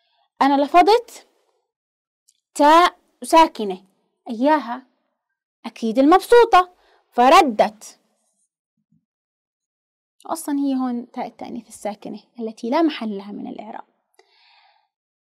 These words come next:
فردت جارتهم: "أشكرك يا وائل، فإني كن فراغ". كن، كنت. كنت، كنت، كنت،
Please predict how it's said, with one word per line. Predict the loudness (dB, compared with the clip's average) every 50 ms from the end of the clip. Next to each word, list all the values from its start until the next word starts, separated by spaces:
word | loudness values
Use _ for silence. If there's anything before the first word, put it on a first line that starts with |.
| _
فردت | -4 0 2 2 2 0 0 0 2 2 2 0 -4 _ -20 -20 _ -6
جارتهم: | -2 0 0 2 0 0 -2 -4 -4 -4 -2 -4 -4 -4 _
"أشكرك | -4 -4 -4 -6 -12 -2 2 4 4 4 4 0 -4
يا | -6 -4 -2 -2 -2 -2 -2 0
وائل، | 2 2 2 2 2 0 -2 0 2 2 2 2 -2 _ _ _ _ _ _ -4
فإني | -4 -2 -2 2 4 6 6 8 8 6 6 6 6 6 4 4 2 -2 _ _ _ _ _ _ _ _ _ _
كن | -4 -2 0 2 2 2 2 0 -2 -6 _ _ _
فراغ". | 0 2 2 4 2 0 -2 -8 _ _ _ _
كن، | -4 -2 0 2 2 4 4 2 2 0 -4 _ _ _ _ _ _ _ _ _ _ _ _ _ _ _ _ _ _ _ _ _ _ _ _ _ _ _ _ _ _ _ _ _ _ _
كنت. | -4 -2 0 2 2 2 2 2 2 0 -2 -6 _ _ _ _ _ _ -4 -2 -2 -2 -4 _ _ _ _ _ _ _ _ _ _ _ _ _ _ _ _ _ _ _ _ _ _ _ _ _
كنت، | -2 0 2 2 2 0 -6 -14 -14 _ _ _ _
كنت، | 2 4 4 4 4 2 -4 -10 -20 -20 -20 _ _ _ _ _ _ _ _ _ _ 0
كنت، | 4 4 4 4 2 0